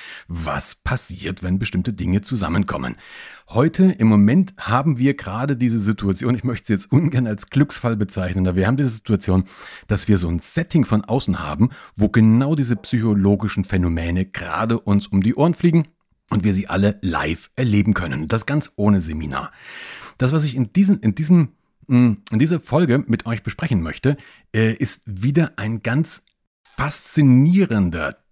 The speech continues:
Teil von dieser ganzen Dynamik, nämlich Angst. Das, was wir, was wir, was wir jetzt pass-, was jetzt gerade passiert ist,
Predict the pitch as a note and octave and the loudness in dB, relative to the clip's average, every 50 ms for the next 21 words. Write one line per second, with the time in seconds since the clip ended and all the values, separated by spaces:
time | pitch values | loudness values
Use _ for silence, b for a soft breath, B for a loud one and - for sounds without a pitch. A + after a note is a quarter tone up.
0 | _ - - - - C#3 D3 C#3+ A#2+ F2 C#2+ C2+ - - F#2 E2+ F2+ D2+ - E2 | _ -6 -6 -4 -2 -2 -2 0 -2 -2 -4 -6 -10 -10 -8 -8 -8 -8 -8 -8
1 | D2+ D#2+ E2 - G2+ F2 G2+ F#2+ E2+ C2+ C#2+ F2+ C#3 - - G#2 - D2 C#2 C2+ | -8 -8 -6 -4 -2 2 2 2 2 0 0 -2 -2 -2 -4 -8 -8 -8 -8 -6
2 | G#2 B2 C3+ - - _ _ _ _ - - D#2+ E2 D#2 - - - - - - | -4 -4 -6 -6 -10 _ _ _ _ -6 -4 -4 -4 -4 -6 -8 -10 -10 -14 -20
3 | _ _ _ _ _ _ _ - C3 C#3+ D#3+ F3+ D3 D#3+ E3 - - - B2 A#2 | _ _ _ _ _ _ _ -2 -2 0 0 0 0 0 -2 -2 -2 -4 -4 -2
4 | - A#2+ B2 A2+ G#2 F2 G2+ A2 A2 G2+ A#2+ A#2 C3 D3 - - - - C#3 - | -2 0 0 0 -2 -2 -2 -2 -2 0 0 -2 -2 -4 -4 -4 -4 -4 -4 -4
5 | - G2 G2+ G2 - A#2+ A2+ - - A2 G#2+ G#2 F#2 - - F#2 - - - G#3+ | -4 -4 -4 -2 -2 -2 -4 -4 -4 -2 -2 -2 0 0 -2 -4 0 2 2 2
6 | G#3 - - E3 - - | 2 2 0 0 0 -2